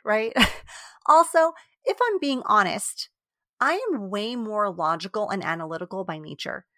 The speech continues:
So I know if you're anything like me, you're gonna appreciate these tips right now and be able to go take some tangible action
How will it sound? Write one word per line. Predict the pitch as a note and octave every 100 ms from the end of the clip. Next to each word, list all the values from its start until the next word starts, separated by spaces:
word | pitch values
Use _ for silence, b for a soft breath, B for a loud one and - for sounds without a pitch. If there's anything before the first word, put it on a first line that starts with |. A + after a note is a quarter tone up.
| _ _
So | - A3+ - _ _ _ - -
I | A#3+ D4+
know | D4 C4
if | G3+
you're | G3+ A3
anything | - D#4+ E4 D#4+ C4
like | A3 F#3+
me, | G3 F3 F3 G3 _ b b
you're | G#3 A#3+
gonna | C#4+ -
appreciate | A#3+ - - B3+ C4+ - C#4 C#4 -
these | G3+ A3+ B3
tips | - A3 -
right | F#3+ E3+
now | E3 C#3+ A2 - b b b G3+
and | G#3
be | G#3+
able | A3 A3+
to | A3 A#3
go | G#3 G3
take | F#3 A#3 A3+
some | - F#3+
tangible | - A#3+ B3 C4+ C4+
action | - G3 - - E3+ F3